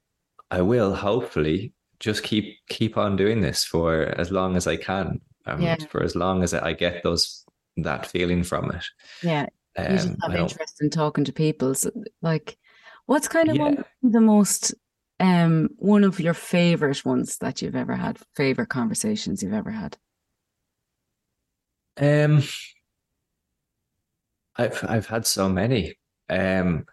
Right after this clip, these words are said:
Speaker 1: and I think within every single conversation, there is a moment of, there's like, there's like a chorus within every, within every conversation. There is a,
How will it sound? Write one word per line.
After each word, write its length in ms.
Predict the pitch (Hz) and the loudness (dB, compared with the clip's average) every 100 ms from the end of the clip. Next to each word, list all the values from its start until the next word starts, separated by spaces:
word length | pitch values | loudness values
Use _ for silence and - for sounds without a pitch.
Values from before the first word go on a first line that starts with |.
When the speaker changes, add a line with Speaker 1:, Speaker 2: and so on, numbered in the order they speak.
| _ _ _ - | _ _ _ -10
Speaker 1:
and 120 | 101 | -4
I 80 | 104 | -2
think 280 | 104 127 117 | 0 -2 2
within 320 | 107 104 98 | 0 2 2
every 260 | 101 107 104 | 2 2 0
single 420 | - 107 117 107 | 0 -2 0 -2
conversation, 920 | - 101 98 - 95 101 - 98 92 | -2 -4 -2 -2 -2 -2 0 0 2
there 220 | 95 92 | 2 2
is 200 | 90 87 | 2 0
a 40 | 87 | 0
moment 600 | 87 92 98 90 87 - - | 2 2 2 0 0 -6 -8
of, 580 | - 87 85 82 - - _ _ _ _ | -2 0 2 0 -6 -16 _ _ _ _
there's 200 | 95 92 | -2 0
like, 320 | 101 101 - _ _ _ _ - | -2 -6 -14 _ _ _ _ -4
there's 140 | 98 | -2
like 160 | 104 107 | 0 -2
a 60 | |
chorus 720 | 98 - - - - - - - _ _ _ _ _ _ - | -4 0 0 0 -2 -4 -6 -14 _ _ _ _ _ _ -4
within 280 | 90 92 | -2 0
every, 440 | 92 87 85 80 - _ - | 0 0 0 -2 -8 _ -2
within 240 | 90 87 | 0 2
every 600 | 87 87 80 80 - - _ _ _ - - | 2 2 2 2 0 -4 _ _ _ -20 -8
conversation. 800 | 98 87 85 82 82 - 76 78 | -2 -2 0 0 -2 -2 -2 0
There 140 | 85 | 2
is 180 | 85 - | 0 0
a, 260 | 71 58 | -2 -4